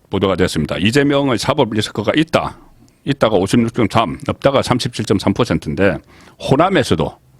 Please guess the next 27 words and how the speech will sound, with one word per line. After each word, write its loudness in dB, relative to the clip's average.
이재명은 2
사법 0
리스크가 0
있다가 0
사십오 -2
점 -2
삼, -2
없다가 0
삼십팔 -2
점 0
이 2
이렇게 0
나왔습니다. -8
자, -2
그러니 2
이 0
국민들도 2
이제 0
점차, 0
어, -4
이재명의 2
사법 0
리스크는 0
당연한 2
걸로 2
보고 0
있고 -8